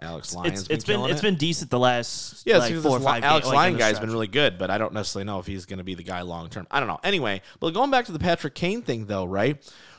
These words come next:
Speaker 1: What, if anything? So I'm not, I don't necessarily wanna get into the impact of Patrick Kane himself. I think that's kinda too premature, right? You don't know what he's gonna look like, uh, off of this hip resurfacing and all that good stuff. Um,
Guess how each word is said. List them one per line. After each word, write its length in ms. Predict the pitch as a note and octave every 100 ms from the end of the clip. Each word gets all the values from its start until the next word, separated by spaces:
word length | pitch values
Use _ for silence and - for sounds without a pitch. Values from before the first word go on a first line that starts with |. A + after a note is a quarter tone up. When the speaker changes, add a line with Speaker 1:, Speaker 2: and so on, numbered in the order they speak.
| _
Speaker 1:
What, 420 | B2+ C#3 G#3 E4
if 160 | A3 A3
anything? 340 | F3 D#3 A2
So 220 | F#2+ E3 C#3
I'm 220 | E3+ A3
not, 200 | A#3+ A3 -
I 80 |
don't 140 | E3+ C3+
necessarily 320 | E3+ - F#3
wanna 160 | E3+ D3+
get 180 | C#3
into 220 | C3+ C3 B2+
the 140 | A#2
impact 440 | B2 A#2+ A#2 A2+
of 100 | A2
Patrick 380 | - A2+ G#2+ G#2
Kane 240 | - A2 G#2
himself. 640 | G2 F2+ - G2 G2+ -
I 100 | -
think 140 | G#2+
that's 240 | G2 F#2 -
kinda 240 | - F#2
too 180 | E2+ A2
premature, 600 | - A2 G2 - F#2+ A2
right? 300 | G2 G2 G2+
You 120 | G2+
don't 140 | A2 F#2
know 80 |
what 120 | F#2+ F#2
he's 120 | F2+
gonna 180 | F#2 E2+
look 220 | F#2 -
like, 320 | F#2 E2+ -
uh, 220 | F2 C#2+ B1+ _ _ _ _ _ -
off 220 | G#2 G#2
of 100 | F#2+
this 160 | F2+ -
hip 240 | A#2 A2
resurfacing 760 | B2 A#2 C3 C3 C#3 D3+ D3+ D#3 -
and 100 | C3
all 120 | C3+
that 120 | C#3
good 160 | C#3+ C#3
stuff. 380 | - C#3+ D3 - - - _ -
Um, 600 | A#2+ A#2 A2 G#2 G2+ F#2